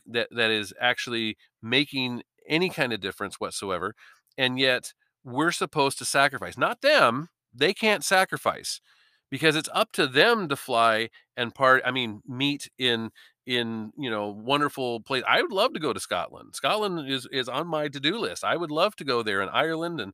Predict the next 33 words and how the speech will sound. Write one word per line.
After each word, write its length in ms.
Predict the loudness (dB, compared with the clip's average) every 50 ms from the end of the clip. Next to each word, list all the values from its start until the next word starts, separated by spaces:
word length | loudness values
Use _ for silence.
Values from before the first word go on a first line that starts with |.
| _ -20 -20 -20 -20 _
Wales. 460 | -2 0 2 4 4 2 0 0 -4 -2
I 60 | 0
mean, 160 | 0 0 0 -2 -8 -18 -20 -18 _ -4
that 100 | -2 -2
would 120 | 0 0
be 120 | 2 2
awesome. 360 | 4 4 4 2 2 0 0 0
That'd 120 | 0 0
be 120 | 2 0
a 100 | 0 0 -2
really 280 | 0 2 4 4 4
neat 200 | 2 0 -2 -2
trip, 300 | 0 4 6 8 8 6 4
but 300 | 4 6 6 6 6 4 _ -16 -20 _ _ _ _ _ _ _ -10 -10 -8
they 60 | -6
get 160 | -6 -6 -4
to 80 | -4 -2
go 540 | -2 0 4 6 6 6 6 6 2 0
and 360 | -2 -2 0 0 0 0 0 -2
they 80 | -2
get 140 | -2 -4 -8
to 60 | -8 -2
do 180 | 0 2 2
it 100 | 4 2
in 100 | 0 0
their 140 | 0 -2 -2
private 440 | -2 2 6 6 6 6 6 2 -2
planes 600 | 0 4 4 6 6 4 4 2 0 -2 -4 -4
and 120 | -4 -2 -2
they 80 | -2
get 160 | -2 -4 -6 -6
to 100 | -10 -16 -16 -18 -16 -8
take 200 | -6 -6 -6